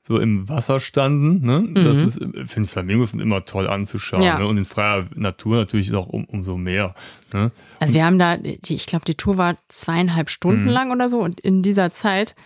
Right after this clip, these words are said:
Speaker 2: haben wir wirklich wahnsinnig viele Tiere gesehen,
Speaker 1: Mhm.
Speaker 2: ne? Weil in erster Linie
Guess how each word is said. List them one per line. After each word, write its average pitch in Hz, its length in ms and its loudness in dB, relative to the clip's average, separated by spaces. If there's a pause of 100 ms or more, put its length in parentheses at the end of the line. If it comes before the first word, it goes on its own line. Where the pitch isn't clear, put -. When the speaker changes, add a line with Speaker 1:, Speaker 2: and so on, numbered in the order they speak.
(320)
Speaker 2:
haben 190 260 4
wir 180 220 2
wirklich 175 420 0
wahnsinnig 175 760 0
viele 156 260 -4
Tiere 170 380 -6
gesehen, 151 360 -2
Speaker 1:
Mhm. 117 100 4
Speaker 2:
ne? 226 60 0
Weil 185 180 0
in - 60 -10
erster 202 340 -2
Linie 214 420 2